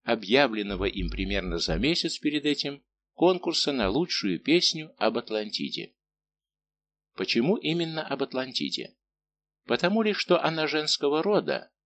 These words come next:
или от того, что плавали мы как раз в тех местах, где Платон когда-то поместил свою легендарную страну?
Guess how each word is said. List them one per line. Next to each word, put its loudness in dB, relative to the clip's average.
или 6
от 6
того, 0
что 0
плавали 0
мы -2
как -2
раз -4
в -12
тех -2
местах, -2
где 4
Платон 0
когда-то 0
поместил -4
свою -2
легендарную 0
страну? -8